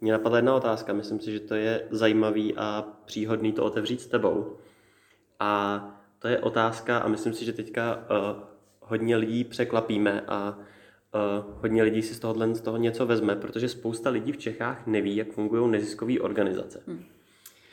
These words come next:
Speaker 1: Ehm, a vy od, z podstaty věci jste neziskovou organizací, ale, eh, pro mě to bylo velkým překvapením vlastně se vrátit, eh, do Čech s tím, že už, eh, nějakou dobu se pohybuju v neziskovém sektoru
Speaker 2: Hmm.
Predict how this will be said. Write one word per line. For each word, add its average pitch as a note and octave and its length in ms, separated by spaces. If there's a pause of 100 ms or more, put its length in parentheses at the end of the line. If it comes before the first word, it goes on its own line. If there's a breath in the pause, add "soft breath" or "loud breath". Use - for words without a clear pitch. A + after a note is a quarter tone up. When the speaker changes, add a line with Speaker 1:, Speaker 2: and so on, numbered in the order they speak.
(600 soft breath)
Speaker 1:
Ehm, G#2 300 (840)
a C#3 80
vy A#2+ 320
od, A2+ 240
z - 40
podstaty B2 440
věci A2+ 240
jste A#2 200
neziskovou A2 540
organizací, G#2 800 (460 loud breath)
ale, A2 500
eh, - 540 (100)
pro A2+ 120
mě A#2+ 120
to A#2+ 80
bylo B2 160
velkým A#2 280
překvapením G#2+ 600
vlastně A2+ 240
se A2 120
vrátit, A2 560
eh, A2+ 40 (540)
do G#2+ 140
Čech - 440 (500 soft breath)
s - 100
tím, G#2+ 160
že G#2+ 140
už, G#2 320
eh, A2 60 (960)
nějakou G#2+ 340
dobu G#2+ 180
se A#2+ 120
pohybuju A2 400
v G#2+ 40
neziskovém A2 520
sektoru - 600
Speaker 2:
Hmm. F#3+ 100